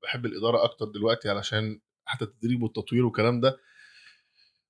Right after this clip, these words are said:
يعني إيه، عديته بشوية عشان دخلت في سكوب الإدارة اللي هو يعني أكبر منه بسيكا، بس أنا ما زلت برضو بحب التدريب والتطوير.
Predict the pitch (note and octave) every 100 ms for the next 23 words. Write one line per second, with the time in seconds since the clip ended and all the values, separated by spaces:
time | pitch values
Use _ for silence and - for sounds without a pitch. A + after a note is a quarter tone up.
0 | _ - - - - A#2 G#2+ G2+ C#3+ G2+
1 | G#2+ C3 D3 A#2+ A2 B2+ D3 D3+ A#2+ G#2+
2 | A#2+ C3 A2+ - C3+ A#2 A2 A2+ C3+ B2+
3 | A#2+ A#2+ A2 - G#2 G2+ B2+ A2+ A2 B2+
4 | B2 G#2 - C#3+ D3 D3 B2+ A2 - B2
5 | A#2+ A#2 A2 G#2+ G#2 A2+ B2+ - G#2 A#2
6 | G#2+ A2 G#2 F#2+ A2 G#2+ G#2 G#2+ G#2 -
7 | _ _ -